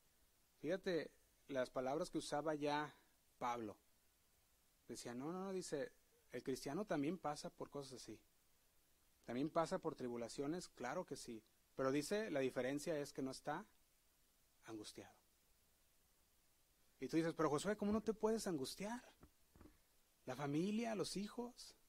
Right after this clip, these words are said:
Y yo te puedo preguntar, ¿qué te ganas con angustiarte?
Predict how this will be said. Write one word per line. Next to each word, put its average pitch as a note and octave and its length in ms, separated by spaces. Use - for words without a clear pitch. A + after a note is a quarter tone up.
Y C#3 120
yo D3+ 120
te F3 120
puedo F#3 200
preguntar, D#3 440
¿qué F3 160
te G3 180
ganas D#3+ 640
con B2+ 200
angustiarte? C#3+ 600